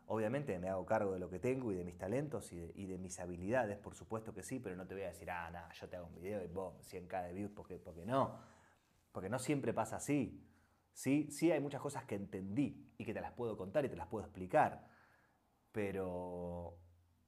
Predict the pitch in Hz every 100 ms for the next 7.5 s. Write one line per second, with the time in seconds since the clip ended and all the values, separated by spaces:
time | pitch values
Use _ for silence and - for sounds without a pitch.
0 | _ _ _ - 104 98 95 92 92 92
1 | 87 87 _ - 117 135 147 151 131 -
2 | 135 135 123 135 117 113 - - 110 104
3 | 98 101 98 107 113 101 95 - 113 113
4 | 110 98 87 - - - - _ _ _
5 | _ _ _ _ _ - 107 127 139 -
6 | 120 123 156 170 - 156 151 120 120 -
7 | 135 139 135 127 123